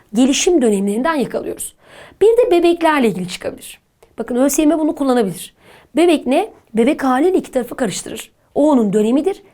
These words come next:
merak içindedir ve ne yapacak arkadaşlar? Etrafı karıştıracak. Demek ki biraz dönemin geçmesini bekleyeceğiz. Eğer bunların hiçbiri tutmadıysa ne kullanıyorduk? Ceza kullanıyorduk.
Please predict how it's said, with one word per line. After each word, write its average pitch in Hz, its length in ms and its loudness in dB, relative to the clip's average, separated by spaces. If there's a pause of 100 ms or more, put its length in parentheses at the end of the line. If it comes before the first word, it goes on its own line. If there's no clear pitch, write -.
merak 220 280 -2
içindedir 339 520 -4 (180)
ve 214 120 0
ne 240 40 2
yapacak 294 360 -2
arkadaşlar? 262 520 -4 (260)
Etrafı 220 440 -6
karıştıracak. - 640 -10 (340)
Demek 254 220 0
ki 247 100 -10
biraz 254 280 -4
dönemin 202 340 -2
geçmesini 254 680 -4 (260)
bekleyeceğiz. - 600 -10 (600)
Eğer 427 300 2
bunların 427 240 2
hiçbiri 302 320 -4
tutmadıysa 359 760 -2 (320)
ne 453 120 2
kullanıyorduk? 240 720 -2 (200)
Ceza 311 680 0
kullanıyorduk. 226 580 -4